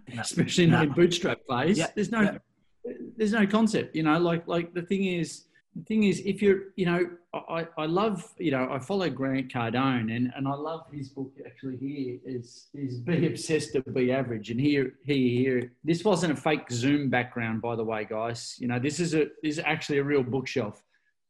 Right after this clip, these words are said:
Speaker 2: I haven't read any of these books, but <laughs> no, that, <laughs> but at the end of the day, be obsessed or be average. This is really cool because it really,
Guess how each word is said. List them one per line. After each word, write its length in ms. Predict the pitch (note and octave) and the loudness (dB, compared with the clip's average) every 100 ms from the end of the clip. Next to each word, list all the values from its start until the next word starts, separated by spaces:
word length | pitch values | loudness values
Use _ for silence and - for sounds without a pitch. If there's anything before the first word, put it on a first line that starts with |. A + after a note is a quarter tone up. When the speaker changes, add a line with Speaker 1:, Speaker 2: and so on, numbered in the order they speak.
| _ _ _ | _ _ _
Speaker 2:
I 60 | G#3 | 2
haven't 200 | G#3 C#3 | 2 2
read 160 | D3+ | 2
any 280 | D3+ A#2+ A2+ | 2 2 0
of 40 | |
these 200 | G#2+ G#2+ | -2 -4
books, 340 | - E3 E3+ - | 0 0 0 -4
but 140 | C3+ A#2 - | -2 0 -2
<laughs> 100 | G#3+ | 0
no, 180 | D#3 C3+ | 0 -2
that, 220 | C3 - _ - G3 | -4 -10 _ -20 -6
<laughs> 240 | F3 - - | -4 -2 0
but 360 | A3 C#3 E3+ | 2 4 4
at 140 | D#3+ D#3+ | 4 2
the 120 | D3 | 2
end 100 | E3+ | 2
of 40 | D#3+ | 2
the 80 | |
day, 340 | C3 C3+ C3+ C3 B2 _ - - _ - | 2 2 2 0 -4 _ -6 -6 _ 2
be 160 | E3+ | 6
obsessed 420 | F3+ - E3 D3 D3 | 6 4 0 0 0
or 60 | |
be 220 | C3 C3+ | 0 0
average. 420 | C#3+ C#3+ A2 G#2+ D#3+ | 0 -2 -6 -8 -6
This 180 | E3 | -6
is 160 | D#3+ B2+ | -6 -6
really 220 | D3+ C#3 | -4 -4
cool 280 | C3 D3 B2 | -4 -2 -2
because 400 | A#2+ A#2+ C#3+ C#3+ | -4 -10 -10 -10
it 80 | - | -10
really, 380 | D3 F3+ F#3 - | -10 -4 -4 -4